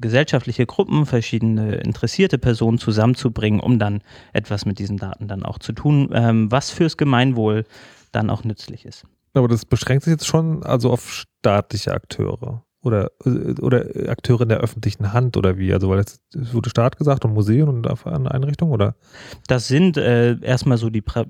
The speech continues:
Speaker 1: primären Akteure, auf die wir uns fokussieren, aber, ähm, natürlich gibt es da, äh, noch viele weitere Bereiche. So Wirtschaft zum Beispiel ist auch ein Bereich, ähm, wobei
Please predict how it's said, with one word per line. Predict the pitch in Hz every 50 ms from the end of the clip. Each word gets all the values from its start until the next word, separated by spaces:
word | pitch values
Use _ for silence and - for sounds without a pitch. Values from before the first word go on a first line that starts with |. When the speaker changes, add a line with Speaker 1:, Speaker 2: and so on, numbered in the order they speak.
| -
Speaker 1:
primären | - - 127 120 113 113 123 147 156 151 147 -
Akteure, | - 117 - - - 156 165 160 151
auf | 131 117 -
die | - 123
wir | 120 110
uns | - - -
fokussieren, | - 120 113 117 110 - - 143 160 185 196 196 180 -
aber, | - - 117 123 123 123 120 117 117 117 117 -
ähm, | - 117 117 113 113 110 110 110 110 123
natürlich | 117 113 107 - - - 120 117 131 135 - - -
gibt | 131 - - -
es | 120 110 - -
da, | - 104 107 107 113 117 113
äh, | - - 113 113 113 113 117 120 123 - - - -
noch | 143 135 175 196 -
viele | - - 226 214 202 185
weitere | 180 185 180 175 143 127
Bereiche. | 117 113 101 107 104 104 - 117 -
So | - 110 98 110 -
Wirtschaft | - 208 - - 185 160 - -
zum | - 127
Beispiel | 117 127 147 127 - - 135 147
ist | 143 - -
auch | 127 127 -
ein | 139 120
Bereich, | 120 - - 117 113 - - - - - - - - -
ähm, | - 117 117 113 117 120 117 110
wobei | 117 117 110 110 110 113 113 120 120 -